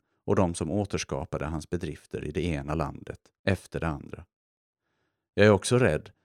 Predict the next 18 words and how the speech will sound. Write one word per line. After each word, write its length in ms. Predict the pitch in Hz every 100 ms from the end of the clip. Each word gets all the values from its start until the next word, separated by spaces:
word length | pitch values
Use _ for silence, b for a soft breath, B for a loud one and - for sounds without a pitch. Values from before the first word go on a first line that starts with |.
| _
att 160 | - 85
en 100 | 87
del 240 | 92 80
av 80 | 78
det 100 | 85
moraliska 640 | 98 113 92 78 76 -
ansvaret 680 | 71 98 92 - 71 65 67
faller 300 | - 85 71
på 340 | - 73 73 78 _ _ _
demokratiska 760 | 87 87 - 82 82 80 - 90
socialister, 920 | - 87 92 87 71 - - 73 73 _ _ _ -
radikala 520 | 85 - 95 82 78
demokrater 840 | 82 87 - 78 73 - 71 76 - _ _ -
och 140 | 95
andra 360 | 117 95 78 73
på 140 | 95
vänsterflanken 1080 | 90 113 101 - 64 - 67 69 - 65 65
som 260 | - 78